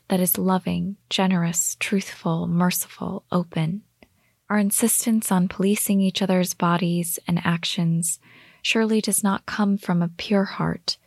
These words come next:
but from seeds of jealousy, competition, and judgment.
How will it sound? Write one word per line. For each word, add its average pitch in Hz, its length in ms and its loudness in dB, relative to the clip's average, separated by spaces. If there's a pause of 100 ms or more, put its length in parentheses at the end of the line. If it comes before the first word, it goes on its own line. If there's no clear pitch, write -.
(320)
but - 140 0
from 202 240 -2
seeds 208 460 -2
of 190 120 -6
jealousy, 196 840 -4 (360)
competition, 190 840 -2
and 180 180 0
judgment. - 720 -6